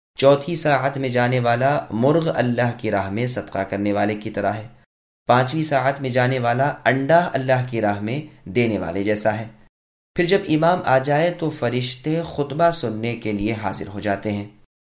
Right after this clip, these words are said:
مستحب ہے کہ جمعے کے دن اپنی طاقت کے مطابق اچھا لباس پہنے، خوشبو لگائے، مسواک کرے اور صفائی اور پاکیزگی کے ساتھ جمعے کی نماز کے لیے آئے۔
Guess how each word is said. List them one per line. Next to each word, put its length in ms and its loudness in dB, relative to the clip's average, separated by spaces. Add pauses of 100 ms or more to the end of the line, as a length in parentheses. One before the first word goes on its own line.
(220)
مستحب 460 2
ہے 120 0
کہ 140 -4
جمعے 320 0
کے 140 -4
دن 220 -2
اپنی 240 -4
طاقت 440 0
کے 80 -2
مطابق 500 0
اچھا 300 -6
لباس 420 -4
پہنے، 340 -4 (460)
خوشبو 400 0
لگائے، 460 2 (360)
مسواک 640 0
کرے 200 0 (440)
اور 60 -2
صفائی 520 0
اور 100 2
پاکیزگی 640 -2
کے 100 -4
ساتھ 300 -2
جمعے 220 -2
کی 140 -8
نماز 360 -8
کے 100 -8
لیے 180 -2
آئے۔ 320 -2